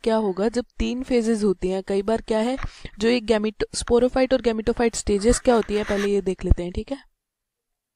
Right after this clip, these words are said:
तो स्पोरोफाइट स्टेज में क्या होगा, हमें पता है कि sporopy-, स्पोरोफाइट स्टेज क्या होती है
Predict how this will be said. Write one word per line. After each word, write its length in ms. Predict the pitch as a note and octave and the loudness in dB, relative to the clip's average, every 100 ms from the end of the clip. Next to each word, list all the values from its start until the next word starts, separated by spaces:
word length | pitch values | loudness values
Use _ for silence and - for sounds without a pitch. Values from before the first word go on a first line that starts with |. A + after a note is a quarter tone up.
| _ - _ _ - | _ -20 _ _ -2
तो 100 | D4 | -2
स्पोरोफाइट 680 | - C4+ C#4 D4+ D#4 D4 | -2 -2 0 0 0 0
स्टेज 340 | - C#4+ C4+ C4+ | -2 -4 -4 -6
में 100 | C#4 | -6
क्या 160 | C4+ C4 | 0 2
होगा, 320 | B3+ A#3+ B3 | 2 0 -2
हमें 220 | A#3+ B3 | -2 -4
पता 220 | A#3+ A#3 | -4 -4
है 40 | B3 | -6
कि 120 | C4+ | -6
sporopy-, 540 | - A#3 A#3 B3 - | -4 -2 0 -2 -6
स्पोरोफाइट 960 | A3 - - A#3+ A3+ B3 - B3+ A#3 - | -10 -12 -8 -2 2 0 0 -2 -2 -6
स्टेज 400 | - A3+ A3+ - | -6 -6 -6 -8
क्या 140 | G#3+ G#3 | -4 -2
होती 440 | A#3 G3+ - G#3 | -2 -4 -4 -6
है 200 | A3 | -4